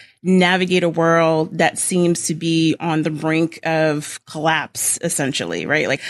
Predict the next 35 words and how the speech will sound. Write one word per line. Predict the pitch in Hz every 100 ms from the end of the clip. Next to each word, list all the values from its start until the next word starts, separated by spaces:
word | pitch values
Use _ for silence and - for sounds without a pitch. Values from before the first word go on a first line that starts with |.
| -
how | 247
do |
we | 294 285
survive? | 262 202 156 143 -
How | 190
do | 185
we | 185
get | 175 -
through | 175 165
this? | 139 180
So | 165
that | 185 - -
was | 180 160
definitely | 160 170 180 170 170 165 160 - - - -
a | 190
lot | 180 170 165 165 -
of | 175 170 165 160 160 -
what | - 165 170
I | 160
was | 156
covering | - 165 165 170 156 151 160 160 -
in | 175 170 160 170
session | - 285 - 170 156 156 -
with | 165 165
clients. | - 165 160 160 135 - - - - - -
And | 196 190 185 180
of | 185
course, | - 262 247 196 -
it | 190
was | 180
very | 180 180
busy. | 180 165 - 131
<laughs> | 262
It's | 240 202
been | 185 208